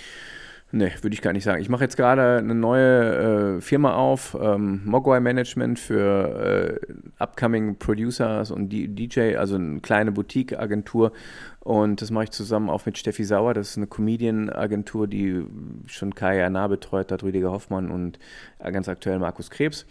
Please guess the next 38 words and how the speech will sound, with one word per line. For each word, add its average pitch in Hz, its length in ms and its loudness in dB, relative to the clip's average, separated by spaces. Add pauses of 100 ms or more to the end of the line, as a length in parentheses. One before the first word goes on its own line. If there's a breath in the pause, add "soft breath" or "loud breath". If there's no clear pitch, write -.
(400 loud breath)
Und 104 320 2
wenn 104 100 4
man 101 140 2
da 113 160 2
halt 117 160 0
so 113 100 -4
sieht, 117 420 -8
äh, 98 240 2
das 95 180 -10
ist - 60 -6
das - 100 -10
gleiche 80 220 -6
in 78 40 -6
Grün. 117 240 4
Also 87 160 -2
die 87 80 -6
Comedians, 120 800 0
ne, 120 140 0
die 104 200 -6
halt 92 340 -2
also - 200 -8
Stand-up-Comedy 123 680 0
betreiben, 98 560 -2 (300 loud breath)
in 107 140 0
großen 156 420 2
Hallen, 92 440 2 (280 loud breath)
auch - 180 -10
bis - 380 -8
zehntausend, 98 640 -2
fünfzehntausender 87 600 -6
Hallen, 85 200 -4
aber 143 180 0
auch - 180 -4
kleine 127 460 2 (200)
Venues 107 440 0
von 95 180 -10
zwei, 90 180 -2
dreihunderter, 104 600 -2